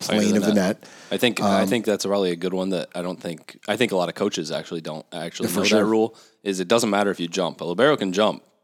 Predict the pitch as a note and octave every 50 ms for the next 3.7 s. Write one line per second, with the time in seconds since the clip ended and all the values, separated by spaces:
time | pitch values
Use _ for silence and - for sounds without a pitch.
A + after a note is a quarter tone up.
0 | _ _ - G2 F#2 F#2 F2 E2 - F#2 F2+ - G2+ F#2 F2 F#2 F2 F#2+ F#2+ E2+
1 | D2 - - - _ _ - F#2 F#2 F#2 G#2 A2 A#2+ B2 B2+ A#2 G#2 A2+ A2 G#2
2 | G#2 G2+ - G#2 G#2 G2+ G2 - - G2 F#2 F#2+ F#2 F#2 F2 F2 F2+ E2+ F#2 F2
3 | E2+ E2+ E2 D#2+ C#2+ A#1+ - - _ _ - C3+ C3+ -